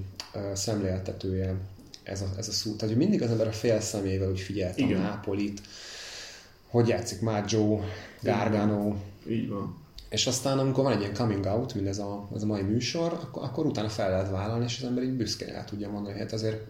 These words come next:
Speaker 1: Paolo Cannavarót sokszor jobbnak tartottam, mint, mint, ö,
Speaker 2: Hmm.
Speaker 1: mint, mint, mint Fábiót.
Speaker 2: Hmm.
Speaker 1: Ö, nem karrier szinten, de hogy volt olyan időpillanat, amikor, amikor szerintem, ö,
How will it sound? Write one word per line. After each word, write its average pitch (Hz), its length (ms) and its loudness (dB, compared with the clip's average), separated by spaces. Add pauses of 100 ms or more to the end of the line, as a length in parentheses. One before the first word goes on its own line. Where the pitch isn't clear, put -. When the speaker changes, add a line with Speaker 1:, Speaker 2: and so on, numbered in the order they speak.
(160)
Speaker 1:
Paolo 98 340 -2
Cannavarót 101 680 -4
sokszor 104 380 -4
jobbnak 95 360 -2
tartottam, 92 560 -2
mint, 90 340 -6
mint, - 260 -8
ö, - 260 -4
Speaker 2:
Hmm. - 460 -2
Speaker 1:
mint, 98 200 -6
mint, 98 220 -6 (120)
mint 98 160 -8
Fábiót. 101 580 0 (380)
Speaker 2:
Hmm. 123 260 -6 (280)
Speaker 1:
Ö, 104 380 2 (380)
nem 110 220 4
karrier 120 340 4
szinten, 117 400 2
de 110 80 2
hogy 107 140 4
volt 107 280 6
olyan 95 140 -2
időpillanat, 92 580 -2
amikor, 92 360 -6
amikor 98 320 -6
szerintem, 92 500 -6 (200)
ö, - 280 -10